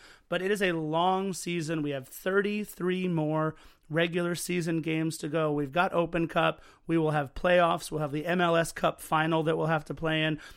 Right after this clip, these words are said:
We got a lot of games to go in this season, so I'm not worried about Fito. But we went into halftime down one nothing, probably a little upset at the referee and definitely upset at the way Sporting was playing,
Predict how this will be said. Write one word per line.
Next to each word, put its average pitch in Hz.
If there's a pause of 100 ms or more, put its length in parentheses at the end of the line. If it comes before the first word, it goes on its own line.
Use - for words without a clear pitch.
We 214
got 277
a 226
lot 190
of 170
games 165
to 160
go 156
in 147
this 147
season, 147
so 160
I'm 175
not 180
worried 151
about 139
Fito. 156 (420)
But 190
we 185
went 202
into 233
halftime 196
down 180
one 196
nothing, 165 (200)
probably 190
a 185
little 196
upset 190
at 185
the 180
referee 180
and 165
definitely 180
upset 165
at 165
the 165
way 165
Sporting 170
was 151
playing, 170